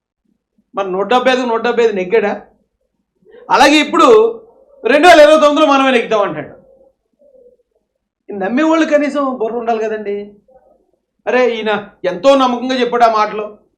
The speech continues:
కుప్పంలో చంద్రబాబు ఓడిపోతున్నాడు అన్నాడు, మంగళగిరిలో లోకేష్ గారు ఓడిపోతున్నారు అన్నాడు,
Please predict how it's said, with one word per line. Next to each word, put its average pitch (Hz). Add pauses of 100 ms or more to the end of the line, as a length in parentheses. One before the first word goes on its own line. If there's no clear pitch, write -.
(180)
కుప్పంలో 226
చంద్రబాబు 226
ఓడిపోతున్నాడు 226
అన్నాడు, 220 (440)
మంగళగిరిలో 240
లోకేష్ 233
గారు 240
ఓడిపోతున్నారు 240
అన్నాడు, 240